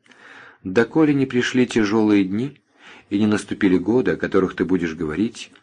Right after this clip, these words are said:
нет мне удовольствия в них». Глава двенадцатая, стих первый. Такова человеческая жизнь в мировоззренческой системе Экклесиаста.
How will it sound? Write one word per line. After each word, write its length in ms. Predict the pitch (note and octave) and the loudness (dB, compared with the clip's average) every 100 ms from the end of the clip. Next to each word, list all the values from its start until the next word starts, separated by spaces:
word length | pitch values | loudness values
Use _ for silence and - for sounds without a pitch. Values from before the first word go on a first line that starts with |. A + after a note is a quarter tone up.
| _ _ - | _ _ -14
нет 460 | E2 F2+ A2 D3 E2+ | -8 -2 -2 -2 -6
мне 120 | E2 | -8
удовольствия 720 | D#2 D#2 D2+ D2 - D2 C#2+ | -6 -6 -6 -8 -10 -8 -8
в 60 | C#2+ | -10
них». 360 | C2 - - _ - _ - | -14 -16 -20 _ -20 _ -12
Глава 320 | F2 E2 D2 | -8 -6 -8
двенадцатая, 640 | C2+ D2+ G2+ C3+ - B2 | -12 -4 -4 -4 -6 -8
стих 300 | A#2 - D2 | -8 -12 -12
первый. 340 | - C#2 C2+ - _ _ _ - - - - - - - - - - _ _ _ | -10 -10 -12 -18 _ _ _ -20 -20 -20 -20 -20 -20 -20 -20 -20 -20 _ _ _
Такова 320 | - C3 D#3+ F#3 | -2 2 4 4
человеческая 680 | D#3+ D3+ D3 - - A#2 | 4 4 4 0 2 4
жизнь 580 | G2+ A2+ D#3 D#3 D#3 D#3+ | 4 4 4 2 -2 -4
в 80 | B2 | 0
мировоззренческой 840 | G#2+ G2+ G2 F#2 B2+ - - A#2+ | 2 4 4 4 0 -2 -6 -6
системе 680 | - F2+ - - F#2+ F#2+ F#2+ F2+ | -4 -6 -4 -2 0 -2 -4 -8
Экклесиаста. 920 | F#2 F2 D#2+ - C#2+ - - - | -8 -10 -12 -10 -10 -10 -12 -14